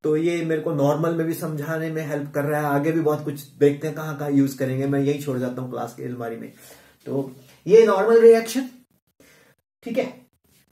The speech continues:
अब देखो, जो इसका, जो इसका weight है, वो नीचे की ओर जाएगा। ये point of contact है, ये theta बन गया। अब दो component बने, R sin theta and R cos theta। अब देखो,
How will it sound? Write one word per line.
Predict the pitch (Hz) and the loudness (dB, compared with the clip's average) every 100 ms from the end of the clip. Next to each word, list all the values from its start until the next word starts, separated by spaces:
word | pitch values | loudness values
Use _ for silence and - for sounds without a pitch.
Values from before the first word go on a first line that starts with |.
| _ _ - - - | _ _ -20 -20 -2
अब | 233 | 0
देखो, | 220 - 175 127 - 180 | 2 0 -2 -6 -12 -4
जो | 226 247 | 0 0
इसका, | - 269 254 240 - - _ 190 | 0 -4 -4 -6 -12 -20 _ -8
जो | 247 | -6
इसका | 247 254 | -6 -6
weight | 147 156 240 - | -2 2 2 0
है, | - - - | -6 -8 -14
वो | 196 208 233 | -8 0 0
नीचे | 196 190 233 | 0 -2 -4
की | 220 | -4
ओर | 202 196 | -6 -6
जाएगा। | 190 175 190 190 - _ _ _ - - _ | -8 -8 -8 -12 -18 _ _ _ -20 -20 _
ये | 208 - | -4 -2
point | 202 208 | -4 -4
of | 226 | -6
contact | 220 185 175 175 - | -6 -8 -8 -10 -10
है, | 208 180 | -10 -8
ये | |
theta | - 147 165 165 | -6 -8 -8 -8
बन | 170 180 | -8 -10
गया। | 190 - - _ _ _ 190 | -12 -16 -20 _ _ _ -6
अब | 170 | 2
दो | 240 | 2
component | 247 196 190 233 208 | 2 -4 -4 -2 -2
बने, | 143 123 - - | -4 -10 -12 -6
R | 170 208 | -2 -2
sin | 190 220 214 | -4 -6 -6
theta | 180 180 214 214 165 | -6 -6 -6 -8 -10
and | 165 - | -12 -6
R | 175 202 - - _ - | -4 -4 -6 -20 _ -10
cos | 139 - - | -8 -8 -14
theta। | 135 - - - _ _ _ _ _ _ _ _ _ _ _ _ _ _ _ _ _ _ _ _ _ - - | -18 -18 -20 -20 _ _ _ _ _ _ _ _ _ _ _ _ _ _ _ _ _ _ _ _ _ -16 -6
अब | 262 | -4
देखो, | 226 311 330 - - | -2 0 0 0 -10